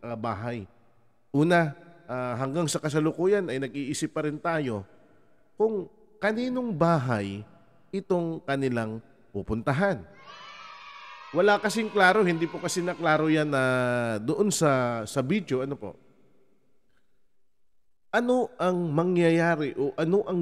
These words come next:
gagawin nila sa bahay na ito na kung tawagin ay White House? Alam niyo po mga kaibigan,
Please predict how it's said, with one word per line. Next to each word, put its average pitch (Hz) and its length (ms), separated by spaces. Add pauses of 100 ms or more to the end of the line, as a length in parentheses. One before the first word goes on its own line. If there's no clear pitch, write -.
gagawin 131 480
nila 104 320 (560)
sa - 240
bahay 147 400
na 127 80
ito 113 400 (160)
na 127 80
kung 147 240
tawagin 110 480
ay 107 160
White 92 380
House? 98 340 (400)
Alam 269 240
niyo 240 80
po 254 80
mga 214 320
kaibigan, 127 560